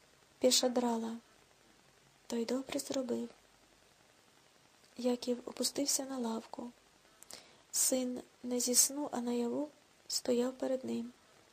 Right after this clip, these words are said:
Постарілий, та ще зовсім не старий. Навесні ж тико, дай Боже пам'ять,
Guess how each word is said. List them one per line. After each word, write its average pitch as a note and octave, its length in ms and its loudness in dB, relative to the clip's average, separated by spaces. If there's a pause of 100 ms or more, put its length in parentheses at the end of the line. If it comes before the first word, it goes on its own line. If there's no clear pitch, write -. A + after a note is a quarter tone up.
(440)
Постарілий, B3 800 2
та B3+ 160 -2
ще C4 380 0
зовсім B3+ 380 2
не C#4+ 120 -4
старий. C4 500 0 (1000)
Навесні B3 500 0
ж - 160 4
тико, C#4 420 -2 (220)
дай C4 280 0
Боже C4+ 340 2
пам'ять, C#4+ 540 -2